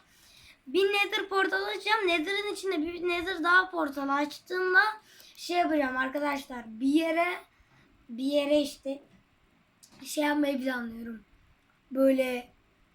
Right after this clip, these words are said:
full böyle ne yapacağım biliyor musunuz? Tarla, ne bileyim böyle villa park yeri, otopark,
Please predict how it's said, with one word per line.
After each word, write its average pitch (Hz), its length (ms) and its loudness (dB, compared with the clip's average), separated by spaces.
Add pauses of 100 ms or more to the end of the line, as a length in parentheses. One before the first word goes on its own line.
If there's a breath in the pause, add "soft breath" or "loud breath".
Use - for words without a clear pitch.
(600)
full 359 500 -2
böyle 359 400 2
ne 359 40 2
yapacağım 320 480 2
biliyor 370 180 -4
musunuz? 262 560 -10 (460)
Tarla, 311 840 4 (760 soft breath)
ne 277 80 -4
bileyim 285 300 0
böyle 285 480 0 (840)
villa 359 500 2
park 330 340 6
yeri, 294 240 2
otopark, 294 840 0